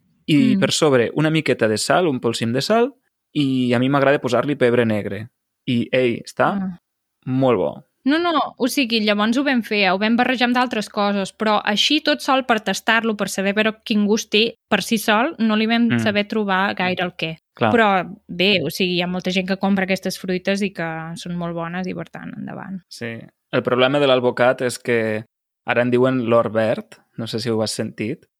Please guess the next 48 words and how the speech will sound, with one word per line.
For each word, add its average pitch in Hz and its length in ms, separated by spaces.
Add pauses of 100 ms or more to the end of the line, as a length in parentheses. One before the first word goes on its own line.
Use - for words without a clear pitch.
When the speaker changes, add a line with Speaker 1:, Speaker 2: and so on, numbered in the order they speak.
(120)
Speaker 2:
Sí, 196 180
Speaker 1:
perquè 190 400
Speaker 2:
sí, 180 60
sí. 131 140
Speaker 1:
és, - 520
és 123 160
molt 120 240
car, 117 300
de, 113 180
bé, 127 220 (260)
és 120 220
costós 127 440
de, 127 280
de 104 100
produir 107 520
i 90 60
al, 101 140
i - 80
al 98 80
final 101 300
es 117 100
reflecteix 110 440
en 113 60
el 110 140
preu, 117 240
no? 117 160
Per 117 140
això - 100
és 113 100
tan 117 180
cara 110 260
la 104 120
peça. 127 340 (200)
Speaker 2:
Mm. 190 360 (240)
Speaker 1:
I 120 380
consumeix 110 460
molta 107 380
aigua, 120 720 (120)
el, 104 320
la 107 80
producció 107 520
de, 98 300
Speaker 2:
Mm. 87 60
Speaker 1:
d'alvocat, 113 680
però 104 160
bé. 107 160 (440)
En 165 140
fi. 104 220